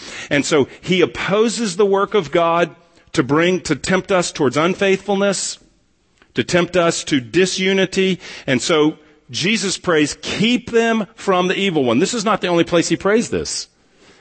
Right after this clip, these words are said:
In what's called the Lord's Prayer, which is really the model prayer, what does he pray? "Lead us not into temptation, but deliver us from evil or the evil one." That's what he prays right there.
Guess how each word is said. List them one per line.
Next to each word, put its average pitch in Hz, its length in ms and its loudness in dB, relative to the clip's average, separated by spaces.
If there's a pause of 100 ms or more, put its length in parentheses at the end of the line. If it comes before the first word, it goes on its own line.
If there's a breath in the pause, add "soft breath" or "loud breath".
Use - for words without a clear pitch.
In 147 260 2
what's 160 180 0
called 170 240 0
the 135 80 4
Lord's 175 340 2
Prayer, 123 300 0
which 143 180 -2
is 120 140 -4
really 156 180 2
the 165 140 2
model 165 280 2
prayer, 123 240 0
what 120 140 2
does 131 120 0
he 143 60 2
pray? 135 380 0 (320 loud breath)
"Lead 135 340 4
us 196 240 0
not 165 320 0 (240)
into - 300 0
temptation, 147 720 0 (200 soft breath)
but 127 300 -2
deliver 127 680 4
us 117 260 0
from 131 600 0 (500 soft breath)
evil 139 480 2
or 151 220 4
the 160 100 0
evil 131 320 0
one." 73 320 -6 (320)
That's 98 240 -4
what 131 80 2
he 139 60 0
prays 135 400 -2
right 110 160 -4
there. 110 320 -2